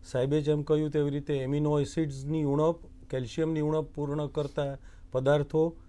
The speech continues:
એવો ખાવા માટેનો પદાર્થ, પીવા માટેનું દ્રવ્ય, આ બધું વસ્તુઓનું ઓપ્ટિમમ યુટિલાઇઝેશન કરવું પડે. અને બીજું, આપણે જેમ કે તમે જે પેલી ફિલ્મની વાત કરી ને,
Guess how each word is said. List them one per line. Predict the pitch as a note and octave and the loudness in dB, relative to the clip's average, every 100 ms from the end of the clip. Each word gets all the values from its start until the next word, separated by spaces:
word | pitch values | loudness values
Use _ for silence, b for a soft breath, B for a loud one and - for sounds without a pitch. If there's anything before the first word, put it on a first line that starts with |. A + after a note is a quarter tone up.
| b b | b b
એવો | C3+ D3 C#3+ - - - - - | 2 4 4 0 -14 -18 -20 -16
ખાવા | - B2+ D3+ | -4 2 4
માટેનો | E3 D#3+ E3+ E3 | 4 4 4 2
પદાર્થ, | D#3+ D3+ D3+ D#3 - b b b - | 2 2 4 2 0 b b b -4
પીવા | D3 D#3+ F3 | 2 6 6
માટેનું | E3+ D3+ D#3+ D#3+ C#3+ | 6 4 4 4 2
દ્રવ્ય, | A#2+ C3+ C#3+ D#3 E3 b b b b C3+ | 2 0 4 4 4 b b b b -2
આ | D#3+ | 2
બધું | C#3 A#2 F#3+ | 2 2 2
વસ્તુઓનું | G#3 F3+ - F3+ E3 D#3+ D#3+ F#3+ | 4 2 0 0 4 4 4 2
ઓપ્ટિમમ | C#3 B2 G3 F#3+ F3+ | 0 0 0 2 2
યુટિલાઇઝેશન | D#3 D3 C#3+ C#3 C3 B2+ C3 | 2 2 2 2 0 -2 -6
કરવું | A#2+ B2+ C3+ | -6 -4 -2
પડે. | D3 C#3+ D#3+ b b b - | -2 0 0 b b b -4
અને | E3 | 0
બીજું, | D3 D#3 A#3 G3 | 0 0 0 0
આપણે | C3+ D#3 F3 | 0 -2 -2
જેમ | F3 F3+ | -2 -4
કે | E3+ E3+ | -4 -4
તમે | D#3+ E3+ | -2 -2
જે | E3 | 0
પેલી | E3 E3 D#3+ | 0 0 -2
ફિલ્મની | - E3 F3 F3+ | 0 0 2 0
વાત | F3+ F3 E3 | 2 0 0
કરી | F#3+ A#3 | -2 -2
ને, | G3 G2+ | -2 -4